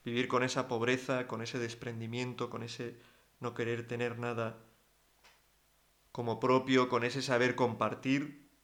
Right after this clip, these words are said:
con ese buscar ayudar a los que menos tienen, con ese de verdad tener entrañas que se conmuevan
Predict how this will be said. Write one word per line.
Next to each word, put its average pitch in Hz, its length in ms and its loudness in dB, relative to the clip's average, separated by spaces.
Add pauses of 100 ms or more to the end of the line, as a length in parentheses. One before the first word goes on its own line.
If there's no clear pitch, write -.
(2500)
con 110 160 -2
ese 117 140 -4
buscar 117 360 -2
ayudar 113 360 4
a 113 40 6
los 110 200 -2
que 117 120 -8
menos 113 340 -6
tienen, 127 500 -2 (380)
con 113 160 -8
ese 135 220 -4 (380)
de 117 180 -4
verdad 113 500 2 (880)
tener 117 240 -2
entrañas 120 800 -2 (1160)
que 131 120 -4
se 131 160 -6
conmuevan 120 920 2